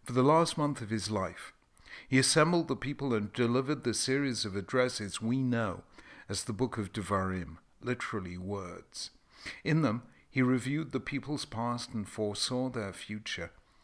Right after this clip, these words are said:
He gave them laws. Some he had given them before, but in a different form, others that were new, and that he'd waited to announce until the people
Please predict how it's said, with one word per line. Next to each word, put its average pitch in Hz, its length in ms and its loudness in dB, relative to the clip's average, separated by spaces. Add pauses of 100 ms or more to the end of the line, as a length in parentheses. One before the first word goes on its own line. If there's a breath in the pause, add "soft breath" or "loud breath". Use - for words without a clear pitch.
(140 soft breath)
He 120 80 -6
gave 127 260 6
them 123 140 -2
laws. 113 500 -2 (460 loud breath)
Some 131 640 4
he 110 100 -6
had 101 160 -4
given 113 240 2
them 101 180 0
before, 127 460 -2
but 110 220 -2
in 95 160 -4
a 92 80 -6
different 107 400 -4
form, 131 340 2 (300 loud breath)
others 165 400 0
that - 200 -6
were 127 120 -2
new, 117 420 2 (340 loud breath)
and 139 140 0
that 160 160 2
he'd 139 200 -6
waited 143 500 0
to 120 120 0
announce 104 440 0
until 113 320 -4
the 117 100 -2
people 143 480 -4